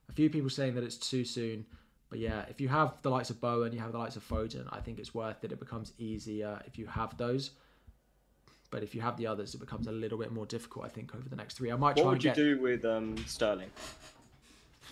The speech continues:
Speaker 1: Oh, that's a tough one. If I could do Sterling to Son,
Speaker 2: Would you do that move if you had the money? I think I would,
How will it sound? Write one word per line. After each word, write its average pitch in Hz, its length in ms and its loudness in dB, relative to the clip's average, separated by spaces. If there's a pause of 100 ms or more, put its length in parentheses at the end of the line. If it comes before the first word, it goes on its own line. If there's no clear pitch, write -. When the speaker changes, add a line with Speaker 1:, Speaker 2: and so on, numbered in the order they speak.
(720)
Speaker 1:
Oh, 117 380 0 (140)
that's 120 200 -6
a - 40 -8
tough 117 240 -4
one. 113 140 -6
If 131 100 -2
I 170 100 8
could 170 120 0
do 170 100 4
Sterling 131 340 2
to 117 120 -8
Son, 113 440 -2 (840)
Speaker 2:
Would 120 160 4
you 113 60 0
do 113 140 4
that 104 160 2
move 101 180 -4
if 95 160 -10
you 101 100 -2
had 95 140 -2
the 95 60 -8
money? 92 300 -6 (680)
I 131 120 4
think 127 200 4
I 110 100 6
would, 98 280 -2